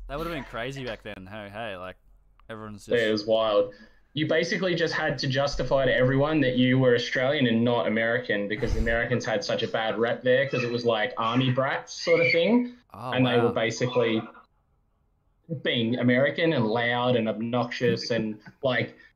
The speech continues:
Speaker 2: we were sitting there from, like, two o'clock in the morning until Ibisu opened, like, reasonably far up the line. And the line was, like, a couple Ks long sort of thing before Matsuri opened. And these, like, group of American dudes just bombed past everyone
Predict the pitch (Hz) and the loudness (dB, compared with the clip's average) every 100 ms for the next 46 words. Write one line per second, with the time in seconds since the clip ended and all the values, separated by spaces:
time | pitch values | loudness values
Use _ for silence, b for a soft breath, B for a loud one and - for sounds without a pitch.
0 | - 175 202 202 - 185 185 175 160 143 | -6 -2 2 0 0 -2 0 2 2 2
1 | 135 160 139 139 131 123 - 165 165 165 | 0 2 2 2 0 -2 0 2 2 2
2 | 131 147 139 131 139 160 131 123 139 131 | 0 2 4 4 2 2 2 2 2 2
3 | 131 - 127 135 151 139 123 139 185 208 | 2 0 0 0 0 0 2 0 0 2
4 | 262 180 127 117 113 - _ _ - 127 | 2 2 -2 -2 -4 -8 _ _ -6 -2
5 | 160 165 160 143 127 123 135 127 131 - | 0 0 0 0 0 0 0 2 0 0
6 | 120 120 127 165 247 311 - _ _ _ | -2 0 0 2 0 0 -10 _ _ _
7 | - 131 139 139 143 147 139 131 127 127 | -4 0 2 2 2 2 0 0 0 -2
8 | - 135 131 123 135 127 123 123 123 135 | -2 -2 -2 -4 0 2 2 4 2 2
9 | 139 139 131 123 120 117 - 127 123 123 | 2 0 2 2 0 -2 2 4 4 2
10 | - 123 113 117 123 120 117 110 117 117 | 0 2 2 2 2 0 0 0 0 0
11 | 117 127 110 104 - 127 131 123 123 120 | 0 0 -2 -4 -2 0 2 2 2 2
12 | 113 117 120 113 117 110 - - 127 147 | 0 0 0 0 -2 -4 -4 0 2 2
13 | 135 135 127 135 127 127 117 113 | -2 -2 0 2 4 4 4 0